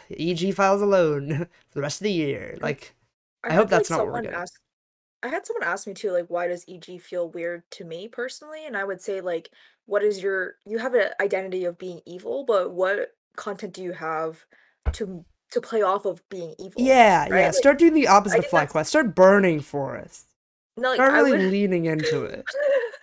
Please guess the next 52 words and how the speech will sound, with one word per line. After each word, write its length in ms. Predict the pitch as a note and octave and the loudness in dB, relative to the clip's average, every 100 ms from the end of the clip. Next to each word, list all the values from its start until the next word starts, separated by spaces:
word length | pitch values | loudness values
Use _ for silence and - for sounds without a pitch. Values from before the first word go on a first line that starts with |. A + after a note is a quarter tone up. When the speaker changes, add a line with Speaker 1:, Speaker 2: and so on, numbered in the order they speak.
| B4+ | -6
Speaker 2:
<laughs> 600 | - _ _ _ _ - | -6 _ _ _ _ 0
Speaker 1:
One 260 | E3+ A3 A#3 | 4 6 6
acre 380 | G3 G#3+ A3+ | 8 8 8
Speaker 2:
Um, 40 | G#3+ | 6
Speaker 1:
of 60 | |
Speaker 2:
I 80 | G3+ | 4
Speaker 1:
forest 480 | F#3+ F#3+ F#3+ F3+ D#3+ | 2 2 4 0 0
burned 400 | F3 F3 D#3+ D3 | 2 4 2 -2
for 160 | - D#3 | 0 0
every 300 | D#3+ E3+ D#3+ | 0 0 0
L 140 | E3 | 0
C 180 | - F3 | -2 -2
S 180 | D#3+ D#3 | -2 -4
win. 520 | C#3 C#3+ C3+ B2 C3 | -4 -4 -6 -10 -10
Yes. 600 | C3+ C3+ B2+ - - - _ | -6 -6 -6 -10 -10 -14 _
Speaker 2:
God. 100 | - - - _ _ _ _ _ _ | -20 -20 -20 _ _ _ _ _ _
But 100 | C#4 | -4
yeah, 120 | D#4 | -2
someone 200 | D#4+ F#4 | -2 -4
asked 220 | A3 A#3 - | -4 -6 -6
me 80 | |
that, 260 | C4+ C4+ C#4 | -6 -4 -4
and 120 | G#3+ F#3 | -6 -4
I, 160 | G#3 G3+ | -2 0
I 80 | G#3+ | 0
would 160 | B3+ A#3+ | 0 -2
like 140 | A3+ | -6
to 100 | G#3+ | -6
say, 180 | G#3 G3 | -6 -4
like, 200 | G3+ G#3+ | -6 -6
yeah, 180 | C#4 C4+ | -8 -4
like, 300 | F#3 F3 - _ _ - | -4 -4 -12 _ _ -12
play 200 | B3+ C4 | -8 -6
off 300 | E3 F#3+ G#3+ | -6 -6 -6
of 120 | A3+ | -6
your 180 | G#3+ G#3 | -4 -2
identity, 720 | F#3 E3 F3+ A3+ C4+ D4+ D#4 | -2 -4 -8 -12 -12 -10 -10
and 220 | G#3+ F3+ - _ - | -10 -12 -20 _ -6
I'm 140 | A3 | -4
glad 260 | G3 F3+ A#3+ | -4 -6 -4
you 120 | B3 | -6
have 140 | A3 | -4
an 60 | A#3 | -4
identity 480 | A#3 B3 C4 C#4 C4+ | -4 -4 -6 -10 -12
because 240 | G#3+ G#3 | -12 -10
that's 200 | F3+ - | -12 -12
something 260 | G#3 G3+ F#3 | -12 -12 -12
you 80 | |
can 160 | F#3 F3+ | -14 -10
work 180 | D#3 - | -10 -8
with, 280 | B3+ C#4+ - | -8 -8 -8
but 220 | G#3 F#3+ | -6 -6